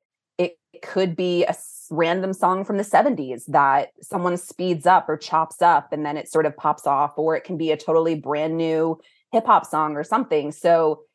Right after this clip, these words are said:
it's so all over the place. It's kind of, it's kind of hard to know. So, you know, I tell people, like,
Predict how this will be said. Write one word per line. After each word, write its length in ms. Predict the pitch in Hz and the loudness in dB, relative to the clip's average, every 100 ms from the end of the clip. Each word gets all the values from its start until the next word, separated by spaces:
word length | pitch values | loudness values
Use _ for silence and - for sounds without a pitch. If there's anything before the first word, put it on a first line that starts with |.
| _ _ _ | _ _ _
it's 260 | 190 180 - | -4 -4 0
so 220 | 214 233 | 4 6
all 200 | 196 160 | 6 4
over 180 | 165 165 | 0 -2
the 80 | |
place. 300 | 147 156 139 | -4 -6 -8
It's 100 | 139 | -10
kind 220 | - 156 151 | -10 -6 -6
of, 100 | - | -6
it's 120 | 151 | -10
kind 180 | - 156 | -6 -6
of 60 | |
hard 360 | - - 147 147 | -6 -4 -4 -4
to 160 | - 139 | -10 -8
know. 480 | 135 123 151 247 294 | -6 -2 -2 -2 -4
So, 460 | - 180 170 170 - _ _ | 0 4 4 2 -4 _ _
you 100 | 330 | -2
know, 160 | 330 214 | 0 2
I 160 | - 233 | 4 4
tell 200 | 240 214 | 2 0
people, 320 | 240 220 208 | -2 0 2
like, 220 | 175 156 | 2 0